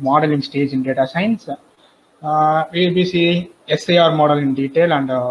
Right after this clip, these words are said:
live example of S A R model. And, uh, finally, we will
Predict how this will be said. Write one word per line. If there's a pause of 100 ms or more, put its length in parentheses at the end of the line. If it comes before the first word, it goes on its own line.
(160)
live
example
of
S
A
R
model. (520)
And,
uh,
finally,
we
will